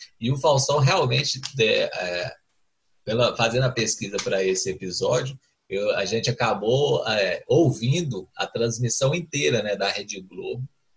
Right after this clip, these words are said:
dessa partida. E o Faustão, ele, sempre que ele entrava, você ficava meio espantado, assim, porque as in-, as intervenções que ele fazia, bem sem sentido, umas piadas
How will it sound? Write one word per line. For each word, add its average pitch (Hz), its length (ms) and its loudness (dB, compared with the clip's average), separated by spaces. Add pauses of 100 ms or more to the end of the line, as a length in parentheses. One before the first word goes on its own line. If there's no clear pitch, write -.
(260)
dessa 113 320 -4
partida. - 640 -4 (260)
E 240 100 2
o 170 60 0
Faustão, 165 720 2
ele, 160 380 0 (760)
sempre 175 540 -2
que - 120 -4
ele 147 180 2
entrava, 139 720 0
você 139 300 -4 (1040)
ficava 131 360 2
meio 151 360 0
espantado, 131 800 -2
assim, 92 260 -8
porque - 220 -8
as 110 140 -2
in-, 131 160 0 (120)
as 104 200 -4
intervenções 139 600 0
que - 100 -4
ele 127 100 -2
fazia, 120 560 -2 (120)
bem 156 300 2
sem 147 220 0
sentido, 113 800 -2
umas 113 260 -2
piadas 104 760 -4